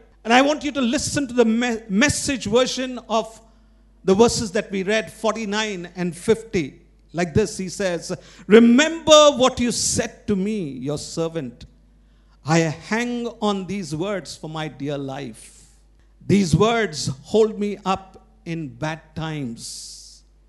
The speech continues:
Yes, your promise rejuvenate me." What a beautiful way he describes of his experiences, but of his strength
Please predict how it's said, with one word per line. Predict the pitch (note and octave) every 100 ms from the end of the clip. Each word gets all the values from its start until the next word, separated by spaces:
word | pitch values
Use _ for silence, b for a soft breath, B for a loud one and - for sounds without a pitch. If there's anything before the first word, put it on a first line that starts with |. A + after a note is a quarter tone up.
| _ _
Yes, | C3 D#3 - - - -
your | D3
promise | D3 - F3 F#3 F3 - - - _ _ _ _ _ _ _
rejuvenate | B2+ F3+ E3 - F3 E3 E3 D#3+ D#3 D3+ - B2+ _
me." | C3 C3 C3+ A#2+ A2+ _ _
What | F#3+
a | F#3+
beautiful | C3+ - G3 F#3 F3+ E3+
way | D3 E3+
he | D3+
describes | D3+ C#3+ - - - D3+ A#2+ - - _ _ _ _ _ _
of | E3 D3
his | D3
experiences, | D#3+ - - A3+ A3 G#3 G3 - F#3+ F3 - - - _ _ _ _ _ _ _ _
but | B2 C#3+
of | D3+ C3+
his | D#3 - - - - _ _ _ _
strength | - - - E3 G3+ F3+ D3 B2+ -